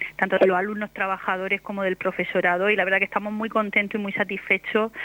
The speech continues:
de, de conseguir este tipo de proyectos y de programas para el Ayuntamiento de Torre Pacheco.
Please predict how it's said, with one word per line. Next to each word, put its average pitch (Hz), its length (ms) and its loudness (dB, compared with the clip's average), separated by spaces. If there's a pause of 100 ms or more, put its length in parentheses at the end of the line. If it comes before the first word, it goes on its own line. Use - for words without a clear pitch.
(260)
de, 196 480 2
de 190 100 2
conseguir 202 400 0
este 202 180 -2
tipo 208 240 0
de 202 120 2
proyectos 190 460 -4
y - 20 -2
de 196 100 0
programas 190 540 2
para 196 160 -4
el 185 80 -2
Ayuntamiento 170 400 -6
de 175 100 0
Torre 160 200 -2
Pacheco. - 420 -2